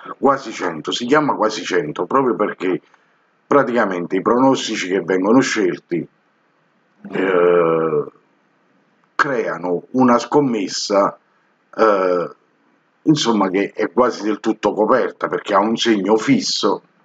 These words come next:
che può vincere e dei risultati esatti che compensano invece la squadra non favorita che potrebbe vincere la partita con uno di quei risultati.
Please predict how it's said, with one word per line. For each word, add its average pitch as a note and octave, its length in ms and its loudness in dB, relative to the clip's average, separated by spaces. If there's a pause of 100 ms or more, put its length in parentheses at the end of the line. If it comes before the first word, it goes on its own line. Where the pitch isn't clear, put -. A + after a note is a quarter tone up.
(760)
che - 200 -10
può C#3 180 2
vincere G#2 760 -2 (640)
e D3 340 4 (300)
dei C3+ 240 4
risultati B2+ 560 0
esatti G#2 640 -2 (480)
che D3 200 2
compensano A2+ 640 0
invece F#2+ 640 2 (760)
la G#2+ 160 0
squadra G2+ 560 0
non C3+ 400 4
favorita G2 840 0 (140)
che D3 180 2
potrebbe G#2 720 -2 (280)
vincere A2 500 0
la C3 140 4
partita G#2 540 -2
con F2 180 0
uno F#2+ 200 -2
di F2 120 -6
quei F#2 200 0
risultati. G2 720 -2